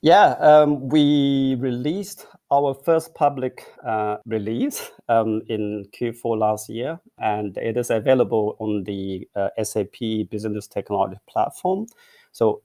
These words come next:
every customer and partner that, um, have a B T P account, um, there's also, you know, a pay-as-you-go kind of, uh, options you can sign up, can use S A P Graph under the B T P free tier plan.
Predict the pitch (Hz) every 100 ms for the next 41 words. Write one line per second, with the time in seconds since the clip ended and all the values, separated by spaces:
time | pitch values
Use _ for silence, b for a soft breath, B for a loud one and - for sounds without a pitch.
0 | - 127 143 - 135 - 127 120 113 120
1 | 120 - 107 - 113 113 110 107 104 110
2 | 104 101 - 117 104 98 92 - 131 139
3 | 123 - _ 123 117 113 117 104 - 107
4 | 104 - 113 101 110 107 113 107 110 101
5 | 104 - 104 98 95 - 98 95 95 _
6 | _ - 127 117 101 117 104 120 117 113
7 | 113 101 113 104 - - 120 - 113 117
8 | 104 110 - 107 104 139 143 _ b b
9 | b b _ 143 123 110 127 156 147 -
10 | 113 117 104 101 110 104 101 - _ -
11 | 110 107 107 - 104 98 - 110 - 107
12 | - - 104 98 95 - 113 110 110 95
13 | - 110 90 85